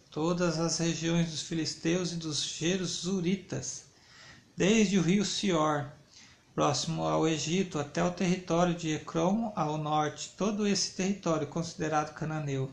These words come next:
<clears throat> Abrange a região dos Aveus,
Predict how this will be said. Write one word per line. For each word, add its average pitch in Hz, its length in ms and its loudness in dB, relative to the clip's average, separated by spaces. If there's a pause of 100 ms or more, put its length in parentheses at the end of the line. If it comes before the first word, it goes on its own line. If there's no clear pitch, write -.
(3750)
<clears throat> 175 680 4
Abrange 160 840 4
a 147 80 2
região 151 580 2
dos 151 220 0
Aveus, 160 920 0